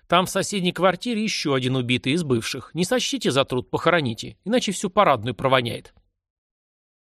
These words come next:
Бывшими в Петрограде, да и в стране в целом, называли тех, кто при царе чиновником был,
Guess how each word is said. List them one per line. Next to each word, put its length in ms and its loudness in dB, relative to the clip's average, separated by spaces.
Бывшими 520 2
в 60 -8
Петрограде, 640 2
да 100 0
и 40 0
в 60 -4
стране 380 2
в 40 -8
целом, 380 2
называли 460 4
тех, 260 -2
кто 160 0
при 140 -2
царе 320 0
чиновником 720 0
был, 200 0